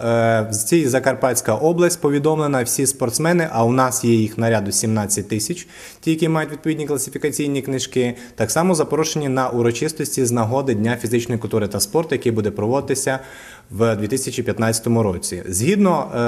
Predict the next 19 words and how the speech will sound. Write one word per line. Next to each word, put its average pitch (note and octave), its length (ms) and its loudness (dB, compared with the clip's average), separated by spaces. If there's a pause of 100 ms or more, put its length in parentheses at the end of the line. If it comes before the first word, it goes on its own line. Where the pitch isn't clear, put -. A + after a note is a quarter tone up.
(140)
е, A#2+ 40 0
цього D3+ 280 0
свята G#2+ 520 0
ми C3 220 0
маємо C3+ 380 0
програму A#2+ 680 0
розвитку B2+ 340 0
фізичної C3+ 440 0
культури C#3+ 300 0
та C#3+ 140 -2
спорту, D#3 400 0
пунктом D#3+ 440 2
якої F#3+ 360 4
передбачено D#3 840 0 (280)
матеріальна C#3 460 0
відповідна B2+ 500 2
винагорода A2 760 2
за A2+ 400 0
спортивний D3+ 840 0